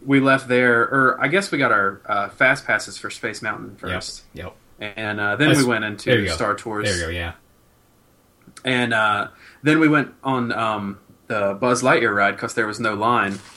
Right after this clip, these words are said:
Speaker 1: and we were able to just walk right onto it pretty much.
Speaker 2: Yeah.
Speaker 1: And, um, that was fun. Uh, got, got to exhibit some teamwork early in the trip by, uh,
Speaker 2: <laughs>
Speaker 1: shooting aliens.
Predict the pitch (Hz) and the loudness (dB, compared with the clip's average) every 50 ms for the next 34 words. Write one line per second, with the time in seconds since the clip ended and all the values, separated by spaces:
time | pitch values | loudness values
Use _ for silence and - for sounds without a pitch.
0 | - _ - 120 120 117 123 127 123 120 120 117 120 120 120 117 113 117 117 113 | -20 _ -6 -4 0 2 2 4 4 4 4 4 4 2 0 -2 -2 -4 -4 -4
1 | - 113 104 107 113 110 117 110 107 104 107 110 127 135 135 107 98 95 - 107 | -4 -4 -2 -2 -2 0 0 0 0 0 0 0 -2 -4 -4 -6 -8 -8 -6 -6
2 | 98 98 98 104 110 120 - - - - - - 92 85 82 82 - - - - | -6 -4 -4 -4 -4 -4 -4 -6 -10 -12 -12 -12 -14 -12 -12 -14 -16 -18 -20 -20
3 | _ _ - _ _ _ _ - 110 120 113 113 113 110 107 110 110 110 110 107 | _ _ -20 _ _ _ _ -10 -8 -6 -4 -4 -4 -4 -2 -2 0 0 0 -2
4 | 104 107 104 101 - - 143 - - - - - 117 104 101 104 104 104 - _ | -2 -6 -8 -6 0 0 2 2 2 -2 -4 -4 -4 -2 -2 -4 -6 -10 -16 _
5 | - - 107 104 104 104 101 101 101 - _ _ _ _ _ _ _ _ _ _ | -8 -4 -4 -2 -2 -2 -4 -6 -10 -16 _ _ _ _ _ _ _ _ _ _
6 | _ _ _ _ _ _ _ _ _ - 139 117 101 - 131 139 120 131 - 143 | _ _ _ _ _ _ _ _ _ -2 0 0 0 0 0 0 0 0 -2 -4
7 | 127 117 120 131 135 120 120 - - 117 107 - - 139 135 127 117 107 104 104 | -4 -4 -2 -4 -4 -4 -4 -8 -8 -12 -10 -4 -2 0 0 0 0 -4 -4 -4
8 | - - 107 107 104 104 101 98 101 98 95 - 110 104 113 - - - - - | -4 -4 -4 -4 -4 -4 -6 -6 -8 -8 -8 -6 -6 -6 -6 -8 -12 -16 -16 -16
9 | - - - - 110 101 101 101 101 104 104 107 - 131 127 - - - 143 120 | -18 -18 -10 -8 -6 -4 -4 -4 -4 -4 -6 -6 -8 -8 -8 -6 0 2 2 2
10 | 117 110 110 113 113 107 107 104 104 107 127 139 - - | 2 0 -2 -2 -2 -2 -2 -2 -2 -2 -2 -4 -6 -8